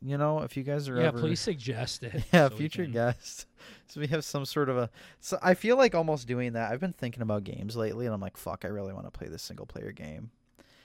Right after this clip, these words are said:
Speaker 1: But I'm like, "I, I don't really want to just sit down and play single player games, so maybe I need to record it and, like, upload it to YouTube or something."
Speaker 2: Sure.
Speaker 1: Like, that'd be fun.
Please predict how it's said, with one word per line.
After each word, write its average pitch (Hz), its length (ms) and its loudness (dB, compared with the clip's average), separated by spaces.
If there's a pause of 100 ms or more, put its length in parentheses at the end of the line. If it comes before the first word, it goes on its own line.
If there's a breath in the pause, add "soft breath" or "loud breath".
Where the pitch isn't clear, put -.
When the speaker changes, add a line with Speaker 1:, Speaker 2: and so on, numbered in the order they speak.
(180 soft breath)
Speaker 1:
But 120 80 -2
I'm 120 60 0
like, 113 160 0
"I, 76 120 -4 (180)
I 113 140 -4
don't 110 220 -2
really 98 320 -6
want 104 440 -12
to - 120 -12
just 107 180 -10
sit - 160 -12
down 107 180 -6
and 107 100 -8
play 110 160 -8
single 117 240 -10
player 127 240 -8
games, 139 360 -6
so 101 320 -6
maybe 151 320 -4
I 139 60 -2
need 123 180 -4
to 113 120 -6
record 110 440 -10
it 95 160 -10
and, - 80 -16
like, - 160 -14
upload - 380 -10
it 90 100 -12
to - 80 -18
YouTube - 420 -16
or 123 60 -14
something." - 500 -14 (920 soft breath)
Speaker 2:
Sure. 85 340 -10
Speaker 1:
Like, 113 140 -6
that'd 175 120 -2
be 131 120 -2
fun. 90 400 -6